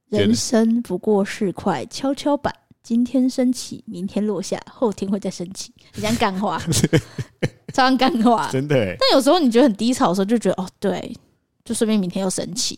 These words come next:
Speaker 2: 了。对，所以反正之前
Speaker 1: 你说红色是提醒你自己的话啊，
Speaker 2: 对啊。
Speaker 1: 那蓝色是什么？
Speaker 2: 蓝色是工作的守则或是思考的逻辑方式。因为我最近在看一本书叫《横向领导》，然后它里面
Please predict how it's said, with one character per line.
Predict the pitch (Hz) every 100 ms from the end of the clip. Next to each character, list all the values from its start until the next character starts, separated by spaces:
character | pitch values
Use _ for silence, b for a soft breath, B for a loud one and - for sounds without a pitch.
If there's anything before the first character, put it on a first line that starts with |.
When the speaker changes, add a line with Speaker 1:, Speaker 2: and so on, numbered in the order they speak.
| -
Speaker 2:
了。 | - _ _ _ _ -
对， | - -
所 | 247 185
以 | 175 147 98
反 | 202 180 226
正 | 226 214
之 | 208
前 |
Speaker 1:
你 | 110
说 | 156 160
红 | 180 110
色 | 113 139 113
是 | 117 110 98 - _ _ _ _
提 | - 113
醒 | 110
你 | 107
自 | 87 95
己 | 90
的 | 76 -
话 | 85 - _
啊， | - 113
Speaker 2:
对 | 120
啊。 | 220 208 175
Speaker 1:
那 | 135
蓝 | 98 104
色 | 113 101
是 | 98
什 | 95
么？ |
Speaker 2:
蓝 | - 233 277
色 | 311 277
是 | 294 262
工 | 233 233
作 | 240 254 202
的 | 190 175 151 120 196 _ -
守 | - 185 196
则 | - 175
或 | 220 226
是 | 240
思 | - 214
考 | 202 180
的 | 123
逻 | - -
辑 | - -
方 | - -
式。 | - -
因 | -
为 | 269
我 |
最 | 220 226
近 |
在 | 226
看 | 220 214
一 | 202
本 | 170
书 | 180
叫 | 185
《横 | 196 -
向 | 175 180 113
领 | - -
导》， | - _ _ -
然 | 233
后 |
它 | 247
里 |
面 | 214 226 208